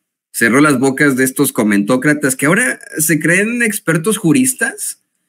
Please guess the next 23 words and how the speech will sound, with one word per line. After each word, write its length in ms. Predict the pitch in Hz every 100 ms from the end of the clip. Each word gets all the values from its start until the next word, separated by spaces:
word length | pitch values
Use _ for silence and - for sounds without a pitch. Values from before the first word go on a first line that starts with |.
| _
al 180 | 127 131
hablar 300 | 131 147 180
de 100 | 180
los 260 | 151 127 -
errores 840 | 123 120 139 208 175 127 107 -
e 80 | 110
impugnaciones 1400 | 110 107 117 117 120 - 127 202 196 120 104 - - _ _ _ _ _
que 80 | 110
no 100 | 131
pueden 240 | 151 147
hacer 500 | 143 143 139 156 - _ _ _ _ _
en 200 | 113 110
la 400 | 107 104 101 104
reforma 480 | 101 104 104 123 127
judicial, 560 | 127 156 165 247 220 - _ _
al 260 | 147 151
punto 680 | 233 254 208 175 175 180 -
de 400 | 123 117 131 110
que 500 | - 135 131 117 -
la 340 | 113 117 117 117
doctora 400 | 123 120 170 180
Claudia 260 | 180 170
Sheinbaum 600 | 180 - 196 151 131 160